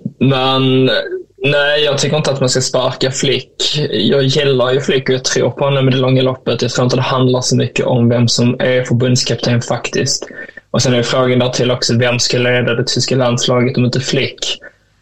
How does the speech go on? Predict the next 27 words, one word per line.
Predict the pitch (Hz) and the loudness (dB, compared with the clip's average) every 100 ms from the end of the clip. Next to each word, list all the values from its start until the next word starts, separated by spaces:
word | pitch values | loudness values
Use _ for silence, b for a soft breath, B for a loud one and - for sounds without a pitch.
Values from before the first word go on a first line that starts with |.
| - | -2
Man | 127 127 | 0 2
väntar | 135 131 131 | 2 2 2
ju | 123 | 0
på | 131 | 2
att, | |
att | 135 131 131 131 | 2 2 2 2
Jürgen | 135 135 139 | 2 2 0
Klopp | 135 135 135 | 0 -2 -2
ska | - 131 | -4 -2
ta | 160 | 0
över | 143 127 131 131 - - | 0 2 2 0 -4 -4
och | 139 120 123 131 | 0 2 2 0
han | 127 135 135 - _ - | 0 0 0 -2 _ -2
<clears throat> | 170 151 | 0 0
kommer | 147 139 | 0 0
ju | 135 | 0
eventuellt | 135 135 127 139 | 0 0 -2 0
lämna | 135 135 | 0 2
Liverpool | 139 127 131 131 127 123 | 0 0 0 0 0 2
inom | 127 131 | 0 2
en | 127 | 0
ganska | 131 - | -2 -2
snar | 131 123 127 | -2 -2 -2
framtid, | - 131 127 143 | 0 -2 0 -2
känns | 143 135 | 0 0
det | - | -2
som. | - - | -2 -4